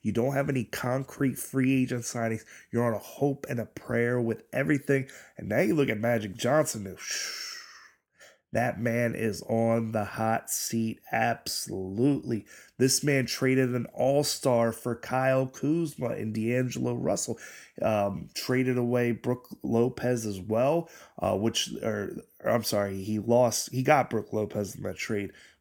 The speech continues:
but he lost Brook Lopez due to free agency. The coaching staff wanted him back. He lost Julius Randle to free agency.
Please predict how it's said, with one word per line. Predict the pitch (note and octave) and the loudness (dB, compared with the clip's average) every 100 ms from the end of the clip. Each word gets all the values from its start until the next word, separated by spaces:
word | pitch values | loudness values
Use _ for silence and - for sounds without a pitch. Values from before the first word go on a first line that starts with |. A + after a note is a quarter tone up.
| - | -4
but | G#2 | -2
he | G#2 | 0
lost | G2 B2+ F#3+ - - | 2 4 4 2 -2
Brook | A#2+ - | -2 0
Lopez | G#2 G#2+ - A2 G#2+ | -2 -2 -2 -2 -2
due | G#2 A2+ | -2 -4
to | F#2+ | -4
free | - A2 G#2 A2+ | -6 -4 -2 0
agency. | C#3+ D3+ - - C#3 | 0 0 -6 -4 -2
The | - | -4
coaching | - C3 - A#2+ | -8 -8 -8 -8
staff | - B2 A2 - | -6 -4 -4 -4
wanted | A2 G2 | -4 -4
him | G2 D3+ E3 | -2 -2 -2
back. | D#3 D3+ C#3+ - - | -2 -4 -4 -12 -16
He | - G#2 | -6 -2
lost | G2 G2+ - | 0 0 -4
Julius | - - G2+ - | -6 -4 -4 -4
Randle | G#2 C#3+ D#3+ E3 | -2 0 2 0
to | D3+ | -2
free | - D3 | -2 -2
agency. | C#3+ C#3 C3+ C#3+ | -2 -2 -2 -2